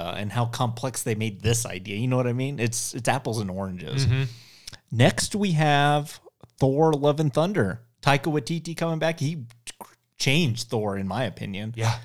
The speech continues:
Speaker 1: That could be a huge film for us. That has the Guardians in it. Jane Foster Thor. Like, what? I don't even know what's gonna happen in that. Did they show the trailer before your film?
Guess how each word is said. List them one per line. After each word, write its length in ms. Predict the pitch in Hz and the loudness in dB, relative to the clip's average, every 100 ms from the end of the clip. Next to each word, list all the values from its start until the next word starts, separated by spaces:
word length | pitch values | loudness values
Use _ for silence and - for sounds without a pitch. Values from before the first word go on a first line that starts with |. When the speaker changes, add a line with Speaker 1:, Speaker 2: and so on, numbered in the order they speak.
| - - _ - | -16 -20 _ 0
Speaker 1:
That 180 | 165 170 | 2 4
could 100 | 165 | 4
be 120 | 160 | 4
a 40 | |
huge 280 | 117 151 127 | 2 0 -2
film 240 | - 160 | -2 -2
for 160 | - 110 | -2 -2
us. 360 | 87 - - - - | -2 -6 -8 -6 0
That 120 | 120 | 2
has 140 | 127 | 2
the 60 | 107 | 0
Guardians 540 | 92 101 147 160 143 | 0 0 0 0 0
in 120 | 165 165 | 0 2
it. 460 | 165 156 156 110 _ _ _ _ - | 2 2 0 -4 _ _ _ _ -8
Jane 260 | 113 104 117 | -2 0 0
Foster 440 | 117 147 165 185 | 2 2 2 0
Thor. 420 | 160 180 165 175 | 0 -2 2 4
Like, 160 | 165 117 | 4 2
what? 320 | 160 269 240 - | 2 2 2 4
I 120 | 165 | 4
don't 140 | 226 | 6
even 160 | 139 120 | 4 4
know 80 | 123 | 4
what's 160 | 123 | 2
gonna 180 | - 110 | 2 0
happen 360 | - 180 208 196 | 2 2 2 -2
in 100 | 190 | 0
that. 160 | 190 | 0
Did 160 | 165 165 | 2 4
they 80 | 190 | 4
show 160 | - | 4
the 100 | 175 | 2
trailer 300 | - 170 180 | 2 0 0
before 300 | 170 165 185 | -2 0 0
your 100 | 180 | 0
film? 280 | 170 208 196 | -2 -4 -6